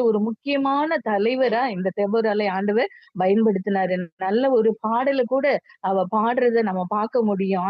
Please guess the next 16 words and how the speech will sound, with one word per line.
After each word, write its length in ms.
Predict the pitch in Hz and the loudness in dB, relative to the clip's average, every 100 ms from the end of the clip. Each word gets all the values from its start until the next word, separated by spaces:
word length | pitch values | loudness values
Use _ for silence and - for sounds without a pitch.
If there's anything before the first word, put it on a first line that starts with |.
| 214 | 0
ஐந்தாவது 520 | 233 262 262 240 220 | 0 2 2 2 2
அதிகாரத்துல 760 | 202 202 240 233 220 214 220 262 - - | 2 0 0 2 0 0 0 -2 -4 -14
அவ 260 | - 196 202 | -6 -2 -2
பாடினதான 640 | 226 233 262 254 233 240 240 | 0 0 0 2 2 0 -2
பாடல் 440 | 214 220 247 262 254 | -2 0 0 0 -2
சொல்லப்பட்டிருக்குது. 840 | - 202 214 214 196 190 185 165 185 - _ - | 0 2 2 0 -2 -2 -2 -2 -6 -6 _ -2
இந்த, 180 | 302 294 269 | 0 4 4
இவ 120 | 262 269 | 4 4
ஒரு 160 | 254 233 | 2 2
தீர்க்கதரிசியா 760 | 262 370 415 285 311 - 302 285 | 0 0 -2 0 -2 -2 0 2
இருந்தாலும் 420 | 226 226 226 214 | 2 0 0 0
கூட 160 | 262 285 | -2 -4
கடவுளால் 600 | - 269 294 330 320 311 226 | -2 -2 -2 -2 -2 0 0
ஏவப்பட்டதான 1000 | 240 285 302 262 277 262 247 240 226 247 330 | 2 2 0 -2 -2 0 0 0 0 0 2
ஒரு 180 | 233 196 | 0 2
பெண்மணியா 540 | 214 220 226 214 214 | 0 0 0 0 0